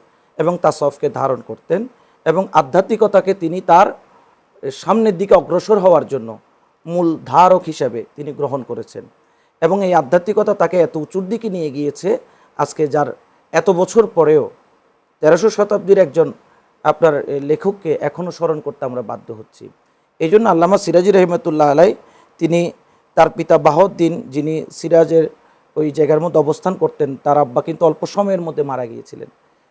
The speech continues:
জীবনে কিন্তু তিনি অনেক স্ট্রাগল করেছেন, কষ্ট করেছেন, মেহনত করেছেন, কিন্তু তিনি শিক্ষা অর্জন করাটাকে ছাড়েন নাই।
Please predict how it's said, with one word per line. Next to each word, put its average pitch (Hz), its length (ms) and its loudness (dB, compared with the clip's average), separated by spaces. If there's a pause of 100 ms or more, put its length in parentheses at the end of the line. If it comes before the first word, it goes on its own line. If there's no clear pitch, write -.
(120)
জীবনে 175 280 -2
কিন্তু 170 200 -6
তিনি 185 160 -6
অনেক 180 280 -4
স্ট্রাগল 170 440 2
করেছেন, 131 400 -8 (600)
কষ্ট 185 260 0
করেছেন, 180 480 -2 (200)
মেহনত 185 380 0
করেছেন, 131 380 -6 (400)
কিন্তু 170 180 -10
তিনি 190 220 -6
শিক্ষা 190 360 -2
অর্জন 151 260 0
করাটাকে 143 400 -2
ছাড়েন 135 340 -12
নাই। 107 140 -20